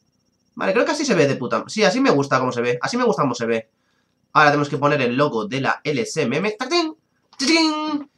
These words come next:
Y tenemos logo de la L S M M, que ya casi me tengo que ir. Guay, podemos empezar por el mío, que ya casi me tengo que ir. Hostia, pues qué putada que te tengas que ir ya, pero sí, podemos empezar por el tuyo.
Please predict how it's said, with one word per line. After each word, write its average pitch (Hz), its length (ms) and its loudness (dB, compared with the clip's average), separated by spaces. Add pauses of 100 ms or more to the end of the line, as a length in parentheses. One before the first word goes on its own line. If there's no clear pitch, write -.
(120)
Y 185 80 -2
tenemos 233 340 8
logo 247 420 6
de 175 120 0
la 190 100 6
L 185 80 2
S 156 80 4
M 147 120 4
M, 135 140 -6 (240)
que 160 140 0
ya 226 120 4
casi 285 300 2
me 214 120 2
tengo 226 340 0
que 151 120 0
ir. 202 240 0 (260)
Guay, 208 200 6
podemos 240 220 0
empezar 269 260 2
por 262 120 4
el 226 80 6
mío, 254 180 4
que 190 80 2
ya 208 40 0
casi 240 220 -2
me 220 80 2
tengo 247 200 6
que 185 80 -2
ir. 240 180 -4 (140)
Hostia, 156 360 4
pues 139 140 2
qué 185 100 -4
putada 202 280 4
que 180 80 4
te 151 80 4
tengas 165 320 4
que 175 80 -2
ir 151 140 0
ya, 202 180 6
pero 143 360 4
sí, 220 120 0
podemos 185 220 -6
empezar 180 240 -2
por 151 100 2
el 139 100 2
tuyo. 214 320 0